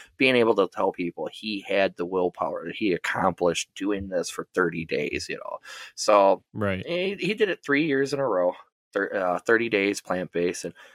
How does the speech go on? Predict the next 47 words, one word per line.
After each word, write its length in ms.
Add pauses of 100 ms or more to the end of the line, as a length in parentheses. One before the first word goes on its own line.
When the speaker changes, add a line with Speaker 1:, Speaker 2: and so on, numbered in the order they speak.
Speaker 1:
so 140
I 80
decided 540 (160)
I'd 160
do, 300 (720)
uh, 280
three 260
days 280
of 80
plant-based. 680 (180)
And 640
he 260
Speaker 2:
Okay. 80
Speaker 1:
was 120
arguing 480
with 200
me, 100
"No, 300
you 120
gotta 240
go 180
at 120
least 280
a 60
week, 300 (300)
you 80
know, 160
because 300
three 200
days 320
is 140
your, 160
your 180
hardest 440
days. 420 (920)
Do, 120
Speaker 2:
Yeah. 200
Speaker 1:
do 180
a 100
week, 380
you 140
know, 220
and 100
see 160
how 120
you 180
feel." 380